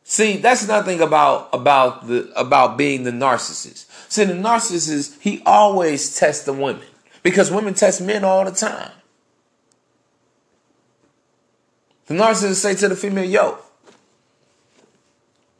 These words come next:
I need you to go pick up my dry cleaner at A B C Dry Cleaners." Not that he really needs her to do it, but he needs to see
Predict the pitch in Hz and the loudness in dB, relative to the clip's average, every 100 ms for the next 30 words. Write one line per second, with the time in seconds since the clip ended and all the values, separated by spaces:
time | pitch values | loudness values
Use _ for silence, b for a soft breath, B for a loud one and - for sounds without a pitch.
0 | _ _ _ _ _ _ _ _ _ _ | _ _ _ _ _ _ _ _ _ _
1 | _ _ _ - 185 196 190 190 202 185 | _ _ _ -2 2 4 2 2 2 0
2 | 170 156 165 156 135 135 80 - _ _ | 0 0 0 -2 -6 -14 -16 -20 _ _
3 | - - _ _ _ _ _ _ _ 123 | -20 -20 _ _ _ _ _ _ _ -2
4 | 170 165 160 - 165 131 156 135 - 110 | 2 2 0 -4 -4 0 2 2 -4 -10
5 | 76 _ _ _ _ _ _ _ _ _ | -14 _ _ _ _ _ _ _ _ _
6 | _ - 208 247 226 220 208 208 214 220 | _ -2 0 4 2 4 2 0 -2 -2
7 | 208 202 190 247 202 - - 196 196 220 | 0 -2 -2 2 0 0 0 2 4 2
8 | 220 202 165 - 240 220 | 0 -2 -2 0 0 0